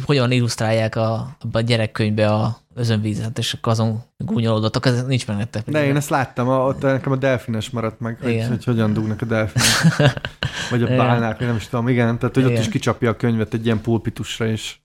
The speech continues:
Speaker 1: Igen. Szóval nekem is nagyon tetszett, ö, az előadás élőben is, meg utólag is, de volt nekem is hiányérzetem, tehát úgy éreztem, hogy, hogy nincs egy ilyen koncepció, ami összefogná. Tehát vannak ilyen nagyon fura részek, amik csak így lógnak a levegőbe. Például amikor arról beszél, hogy, ö,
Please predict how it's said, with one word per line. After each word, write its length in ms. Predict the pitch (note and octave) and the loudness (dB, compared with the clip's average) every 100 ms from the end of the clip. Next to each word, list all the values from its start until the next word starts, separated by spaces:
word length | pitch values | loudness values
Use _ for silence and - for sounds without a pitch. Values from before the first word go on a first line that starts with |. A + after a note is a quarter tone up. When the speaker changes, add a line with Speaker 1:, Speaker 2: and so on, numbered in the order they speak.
| - | -6
Speaker 1:
Igen. 240 | A#2 A2 - | -2 -2 -4
Szóval 280 | - - E3+ | -6 0 0
nekem 180 | A#3 | 2
is 60 | G3 | 2
nagyon 160 | C3 B2 | 0 0
tetszett, 380 | B2+ - C#3 | -2 -2 -4
ö, 280 | C3 C3+ C3 C3+ E3 - _ _ B2+ | 0 2 0 -2 -8 -20 _ _ -6
az 100 | B2 | 0
előadás 300 | A#2+ B2+ A#2 | 2 2 2
élőben 380 | B2+ C3+ C#3+ D3+ | 2 2 2 2
is, 160 | D3+ | 0
meg 160 | - A2+ | 0 -2
utólag 360 | A#2+ C#3 C3+ D3 | 0 2 2 2
is, 260 | D3+ B2 C3 | 0 -2 0
de 260 | C#3 C3 C3+ | 0 -2 -6
volt 320 | D3 C#3+ G3+ | 0 2 2
nekem 180 | - A2+ | 0 -2
is 100 | - | 0
hiányérzetem, 640 | G#2+ G#2+ G#2+ G#2+ G#2+ A#2 | 0 0 0 -2 0 0
tehát 160 | A#2 C#3 | 0 2
úgy 140 | C3 | 4
éreztem, 400 | A2+ A#2+ - B2 | 4 4 2 2
hogy, 200 | A#2+ A#2+ | 2 2
hogy 120 | C#3 C3 | 2 4
nincs 260 | C3 - | 4 2
egy 220 | A2+ A2+ | -2 -2
ilyen 140 | A2+ A2+ | 0 0
koncepció, 480 | B2+ A2 G#2+ - A2 | 0 0 -2 0 0
ami 140 | A2 | 0
összefogná. 600 | B2 - - G#2 G#2 G#2+ | -2 -4 -8 -6 -4 -2
Tehát 200 | A2+ A2 | -2 -2
vannak 260 | C3+ A#2 - | 0 0 0
ilyen 100 | A#2+ | 0
nagyon 140 | G#2+ | 0
fura 200 | - A2+ | 0 0
részek, 340 | A2 A#2 A#2 B2 | 2 2 2 0
amik 300 | A#2+ A#2 A2+ - | 0 -2 -6 -6
csak 200 | A#2+ A2+ | -2 2
így 100 | A#2 | 4
lógnak 340 | B2 A2 G#2 | 4 2 0
a 20 | |
levegőbe. 460 | A2+ G#2 G#2+ G#2+ G#2+ | 2 2 0 0 0
Például 440 | A2 - - A#2+ | -2 -6 -4 0
amikor 200 | A#2+ C#3+ | 2 2
arról 160 | C#3+ A2+ | 2 2
beszél, 340 | A#2+ B2 D3 | -2 0 2
hogy, 180 | C3+ B2 | 2 2
ö, 160 | B2 | 2